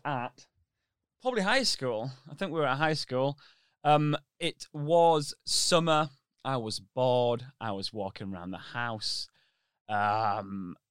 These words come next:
and then I saw Lord Sugar tweet, 'cause Twitter was a thing back then, um, and saying it was the last day to submit applications for the Young Apprentice. I was,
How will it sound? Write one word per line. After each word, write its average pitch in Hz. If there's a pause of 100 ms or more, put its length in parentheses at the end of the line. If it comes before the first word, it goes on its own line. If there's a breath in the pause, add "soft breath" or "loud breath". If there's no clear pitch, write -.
(100)
and 147
then 139
I 127
saw 151
Lord 135
Sugar 139
tweet, 143
'cause -
Twitter 139
was 117
a 113
thing 127
back 101
then, 98 (100)
um, 98 (840)
and 113 (140)
saying 143
it 117
was 127
the 143
last 135
day 123 (140)
to 117
submit 135
applications 131
for 113
the 107
Young 117
Apprentice. - (380 soft breath)
I 151
was, 143